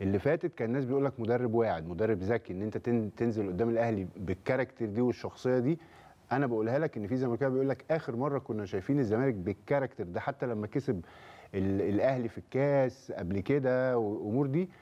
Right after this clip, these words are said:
ولكن كان بيكسب الأهلي بسيستم لعب إن أنا سايب الكورة وواقف ورا وبشتغل على التحولات. لكن بداية التسعينات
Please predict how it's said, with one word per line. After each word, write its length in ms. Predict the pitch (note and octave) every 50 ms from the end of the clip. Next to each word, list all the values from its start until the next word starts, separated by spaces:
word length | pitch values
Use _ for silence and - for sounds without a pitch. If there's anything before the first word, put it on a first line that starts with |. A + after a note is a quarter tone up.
| - - - -
ولكن 360 | - G#2 A#2 D3+ D3 - C#3+ A#2+
كان 280 | - B2+ A2+ A2 G2+
بيكسب 380 | G2 B2+ D#3 E3 - - C3 A#2
الأهلي 240 | C3 D3 D#3+ D#3 C3+
بسيستم 500 | - - - E3 D#3+ - - B2+ A#2+ B2
لعب 240 | D3+ D#3+ D3 C3
إن 100 | B2 A#2+
أنا 140 | C3+ D3 D3+
سايب 260 | C#3 - D3+ D#3 C#3
الكورة 340 | B2+ - - - D3 D#3 D3
وواقف 420 | B2+ A#2+ C#3 D3+ C#3+ A#2+ - - C#3+
ورا 140 | D3+ D#3+
وبشتغل 400 | D3+ A#2+ G#2+ - - D3 D3 C#3
على 120 | B2 G#2 G2+
التحولات. 720 | - - - - G2 G2 G2+ G#2 G#2+ G2+ - - - - - - - - - - - - - - -
لكن 400 | G#2 G2+ F#2 - B2 A2+ A2 G#2 - - _ _ _ _ _ -
بداية 360 | G2 F#2 G2 F#2+ C#3+ E3+ F3+ F3 -
التسعينات 640 | - - - G#2 - G#2+ G2+ G#2 G#2 F#2+ D#2 D2